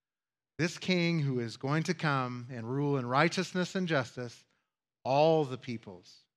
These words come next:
not just the tribes of Israel, all the peoples will bow down to him. Consistent, we see this all the way through our Old Testaments,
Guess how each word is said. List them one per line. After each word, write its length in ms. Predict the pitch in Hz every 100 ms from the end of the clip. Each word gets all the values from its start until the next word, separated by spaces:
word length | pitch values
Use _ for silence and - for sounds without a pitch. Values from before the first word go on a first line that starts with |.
| -
not 300 | 131 190 196
just 540 | - 196 208 - - - _ _ _
the 60 | -
tribes 460 | - 160 170 196 180
of 140 | 190
Israel, 500 | 190 135 135 127 127 - _ _ _ _ -
all 340 | 143 165 185
the 120 | 185
peoples 480 | 185 160 135 117 110
will 280 | 117 117 107 - _ _ -
bow 200 | 123 135
down 380 | 131 117 104 95 -
to 60 |
him. 160 | 98 98 90 _ _ _ _ _ _ _ _ _ _ _ _ _ _ _
Consistent, 580 | 113 107 - 139 - 117
we 120 | 117
see 260 | 113 - 143
this 560 | 135 135 151 - - - _ _ _ _
all 360 | 110 120 139 156
the 80 | 160
way 160 | 160
through 280 | 156 143 131
our 160 | 113 113
Old 180 | 123
Testaments, 560 | 123 107 - 104 92 _